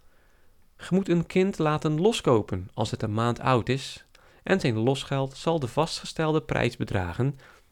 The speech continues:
vijf sikkels volgens het heilig gewicht, dus twintig gera. Maar het eerstgeborene van runderen, schapen en geiten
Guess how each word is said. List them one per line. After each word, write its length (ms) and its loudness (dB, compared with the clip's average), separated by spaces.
vijf 480 2
sikkels 640 0
volgens 340 2
het 140 -2
heilig 360 0
gewicht, 540 -10
dus 440 -2
twintig 500 0
gera. 560 -4
Maar 380 0
het 160 -4
eerstgeborene 640 2
van 220 0
runderen, 460 2
schapen 420 -2
en 120 0
geiten 540 -4